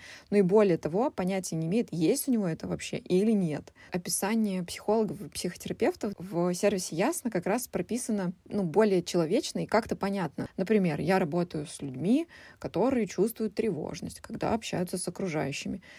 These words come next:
или же «Работаю с теми, кто не чувствует опоры и уверенности в себе,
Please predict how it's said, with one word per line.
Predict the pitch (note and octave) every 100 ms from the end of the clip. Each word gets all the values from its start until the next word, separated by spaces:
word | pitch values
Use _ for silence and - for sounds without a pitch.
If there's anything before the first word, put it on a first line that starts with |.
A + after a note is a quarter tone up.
| - -
или | A#3+
же | A#3 G#3 F3
«Работаю | - D#3+ G3 F#3+ D#3
с | -
теми, | F3+ A#3 D4 C4+ - -
кто | G#3
не | G#3+ F3+
чувствует | G#3 A3 - D#3
опоры | - - G#3+ C4 A3+ - -
и |
уверенности | E3 D#3+ G3 F#3+ - F3+
в |
себе, | - D#3+ C#3 C#3+